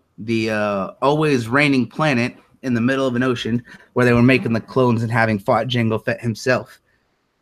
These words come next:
at this point. So now, not only have they killed the, one of the best bounty hunters in all of the galaxy,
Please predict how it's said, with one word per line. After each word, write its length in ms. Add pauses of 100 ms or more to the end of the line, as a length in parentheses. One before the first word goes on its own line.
(2500)
at 180
this 180
point. 360
So 180
now, 460 (240)
not 180
only 220
have 180
they 100
killed 460
the, 340
one 200
of 80
the 180
best 280
bounty 240
hunters 340
in 180
all 200
of 80
the 60
galaxy, 580